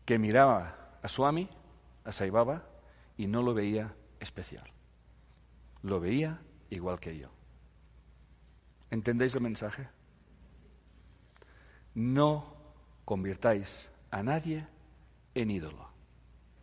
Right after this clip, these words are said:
No le hagáis esa putada, hombre. Esa pendeja. Eso carga mucho.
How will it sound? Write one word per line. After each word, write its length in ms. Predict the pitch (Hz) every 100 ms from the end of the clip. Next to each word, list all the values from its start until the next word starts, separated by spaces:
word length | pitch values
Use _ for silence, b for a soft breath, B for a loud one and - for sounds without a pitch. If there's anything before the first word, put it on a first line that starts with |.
| - - - b b b
No 140 | 107 120
le 120 | 123
hagáis 220 | 117 117
esa 160 | 117 127
putada, 420 | 135 - 151 95
hombre. 240 | 131 80 - - - - B B B B -
Esa 180 | 110
pendeja. 440 | 90 113 120 120 113 - - - - - - - - B B B B B B B - - - - -
Eso 180 | 117 107
carga 260 | 123 120
mucho. 340 | 127 160 -